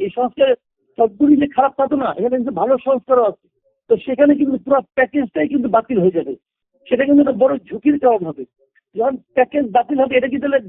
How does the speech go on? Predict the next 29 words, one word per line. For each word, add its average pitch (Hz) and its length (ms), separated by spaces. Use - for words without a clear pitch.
জামাত 247 240
ইসলাম 262 260
বুঝে 277 280
না? 247 60
তারা 285 120
বোঝে, 247 320
তবু 285 160
তারা 311 180
এরকম 294 220
করতেছে 285 380
কেন? 208 160
সরকারি 294 400
বাইরে 294 200
করতে 277 220
যাচ্ছে 254 300
কেন? 180 180
মূল 269 220
কারণটা 262 340
হলো 294 200
যে 240 160
সব 262 120
বাতিল 320 400
হয়ে 190 220
যায়, 247 180
তখন 247 260
দেখবেন 285 320
যে 277 100
পুরো 277 300
দেশে 247 280